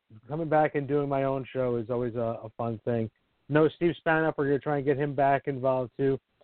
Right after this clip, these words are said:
Uh, Bill Ingram is gonna join us in a few minutes, just in a minute now, to talk N B A.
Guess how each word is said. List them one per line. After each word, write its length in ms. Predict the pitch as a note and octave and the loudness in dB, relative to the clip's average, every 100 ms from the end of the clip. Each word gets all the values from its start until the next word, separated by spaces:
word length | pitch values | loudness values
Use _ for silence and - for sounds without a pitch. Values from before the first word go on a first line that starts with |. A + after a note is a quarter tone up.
| _ - | _ -4
Uh, 120 | C3 | -2
Bill 240 | B2 F#3+ | 2 4
Ingram 380 | F#3+ G3 F3+ D#3+ | 4 2 -2 -2
is 140 | D3 C#3+ | -6 -4
gonna 120 | D3 | -4
join 240 | C3+ D#3 | -4 -6
us 80 | D3 - | -6 -10
in 80 | |
a 40 | C#3+ | -12
few 140 | D3+ | -10
minutes, 220 | D3+ D3 - C3 - B2+ C3 A#2+ - | -8 -10 -10 -16 -14 -10 -8 -8 -8
just 140 | D#3 | -6
in 80 | C#3+ | -4
a 40 | C3 | 0
minute 280 | D#3 E3 | 0 0
now, 180 | B2+ C3 | -2 -4
to 140 | B2 B2 | -4 -4
talk 300 | C#3 C3+ C#3 | -2 -2 -2
N 140 | C#3 | -4
B 140 | B2+ | 0
A. 220 | C#3 C3 | 2 0